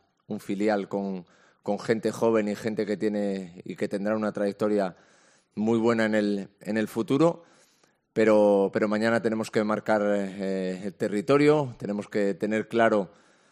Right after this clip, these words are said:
y lo tenemos claro, qué es lo que queremos ser y qué queremos hacer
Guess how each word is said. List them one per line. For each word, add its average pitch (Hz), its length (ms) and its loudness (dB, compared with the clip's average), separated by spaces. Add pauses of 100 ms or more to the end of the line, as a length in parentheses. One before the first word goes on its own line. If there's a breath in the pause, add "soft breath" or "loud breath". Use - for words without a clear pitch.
(340 soft breath)
y 98 120 -6
lo 95 140 0
tenemos 107 300 -2
claro, 107 440 2
qué 117 80 -2
es 107 60 0
lo 113 100 0
que 113 100 -2
queremos 110 320 -2
ser 139 160 2
y 135 80 0
qué 113 140 -4
queremos 113 260 -2
hacer 160 420 2